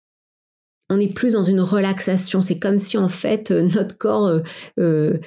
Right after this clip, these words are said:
devenait un peu une flaque d'eau qui s'étend, vous voyez, avec un bol de métal. Alors que avec le, avec le, avec, euh, avec le cristal, ça va être beaucoup plus, il va venir travailler des choses vraiment à l'intérieur de nous et on va partir beaucoup plus vers, euh, vers le haut, en fait,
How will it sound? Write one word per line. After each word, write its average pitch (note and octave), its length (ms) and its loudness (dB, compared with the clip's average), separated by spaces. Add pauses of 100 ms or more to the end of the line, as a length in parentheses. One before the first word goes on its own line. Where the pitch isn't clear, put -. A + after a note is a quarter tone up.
(140)
devenait G3+ 300 2
un G#3 100 0
peu A3+ 140 0
une G#3 100 2
flaque G3+ 400 0
d'eau A3+ 160 2
qui A3+ 160 -2
s'étend, F#3 380 0
vous D#3+ 60 0
voyez, E3+ 420 2
avec F3 340 0
un E3+ 80 0
bol F3+ 180 2
de F3 100 2
métal. E3+ 340 0
Alors E3+ 140 -2
que F3+ 280 0
avec F#3+ 360 -2
le, G3+ 180 0
avec F#3+ 320 0
le, F3+ 560 2
avec, G3 400 0 (160)
euh, F#3+ 280 0
avec G3+ 300 0
le G#3 60 0
cristal, A#3 500 -2
ça G#3+ 120 0
va F#3 80 2
être E3+ 100 0
beaucoup A3 260 0
plus, B3 320 -2
il F#3+ 40 0
va F3+ 100 2
venir G3+ 260 2
travailler A3+ 520 -2
des G3+ 120 2
choses G#3 300 -2
vraiment A3 240 2
à A3 40 2
l'intérieur G3 480 0
de F#3 140 4
nous G#3+ 220 4 (360)
et F#3+ 120 2
on G3 40 2
va G3 120 0
partir G#3 380 -2
beaucoup A3+ 300 0
plus - 400 -4
vers, F#3+ 360 0
euh, E3+ 280 2
vers F#3+ 280 0
le F#3 260 2
haut, G#3 180 2
en D3+ 80 -4
fait, - 460 -12